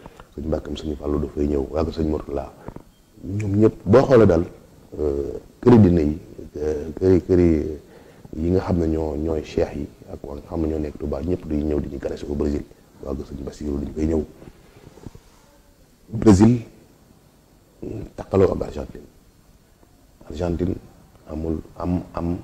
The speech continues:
ambassade, am consulat au Brésil.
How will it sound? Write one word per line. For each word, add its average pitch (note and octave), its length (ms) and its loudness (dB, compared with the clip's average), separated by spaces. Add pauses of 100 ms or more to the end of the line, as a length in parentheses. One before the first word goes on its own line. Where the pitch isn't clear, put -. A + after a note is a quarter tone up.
(1120)
ambassade, D2+ 400 -8 (120)
am D2+ 200 -10
consulat D2+ 420 -4 (240)
au D#2+ 80 0
Brésil. D2 300 -2